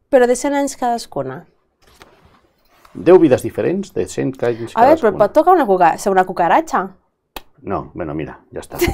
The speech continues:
Speaker 2: Ja, fins aquí el programa, és a dir
Speaker 1: Un escarabat, un cucaratxa.
Speaker 2: Mira.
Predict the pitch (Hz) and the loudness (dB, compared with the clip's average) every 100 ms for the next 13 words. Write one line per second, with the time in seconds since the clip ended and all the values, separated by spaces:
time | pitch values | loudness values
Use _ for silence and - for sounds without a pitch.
0 | 784 740 - 98 - 104 101 123 110 90 | -6 -18 -6 -6 -4 -6 -4 0 0 0
1 | 78 78 65 - 92 - 285 311 - 220 | -4 -6 -8 -4 -4 0 2 0 4 4
2 | 214 208 214 214 214 202 175 185 185 185 | 6 6 4 -2 -4 0 2 2 -2 -4
3 | 165 151 | -4 -6